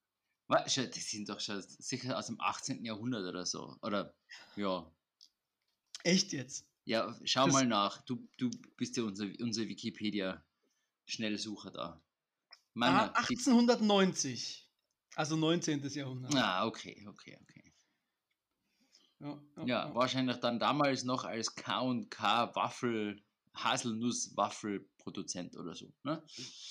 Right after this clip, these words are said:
Speaker 1: Die hat doch sicher
Speaker 2: Mhm.
Speaker 1: der Kaiser mögen.
Speaker 2: Ich, das, das, da, das, da fragst du mich jetzt zu viel, da muss ich jetzt wirklich ein bisschen tiefer reinlesen.
Speaker 1: Nein, nein, das macht nix.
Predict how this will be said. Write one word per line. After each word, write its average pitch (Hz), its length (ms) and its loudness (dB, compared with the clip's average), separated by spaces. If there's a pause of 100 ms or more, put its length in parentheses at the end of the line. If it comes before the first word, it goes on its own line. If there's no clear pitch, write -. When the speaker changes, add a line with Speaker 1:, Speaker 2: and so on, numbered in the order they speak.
(1600)
Speaker 1:
Die 113 100 0
hat 113 140 -2
doch 117 100 0
sicher 139 280 0
Speaker 2:
Mhm. 101 40 -2
Speaker 1:
der 101 100 2
Kaiser 104 360 -2
mögen. 92 400 -4 (2250)
Speaker 2:
Ich, - 160 -10
das, 190 200 0
das, 208 300 2
da, 185 140 8
das, 196 260 0
da 196 160 2
fragst 220 280 -2
du 254 40 4
mich 233 120 8
jetzt 233 180 0
zu 208 80 -2
viel, 220 220 2
da 180 100 4
muss 196 160 2
ich 208 80 -2
jetzt 170 280 -4
wirklich 208 720 -2 (680)
ein 170 100 -4
bisschen 208 320 4
tiefer 233 360 6
reinlesen. 123 640 -2
Speaker 1:
Nein, 131 160 4
nein, 113 200 0
das 107 140 -6
macht 107 260 -6
nix. - 380 -16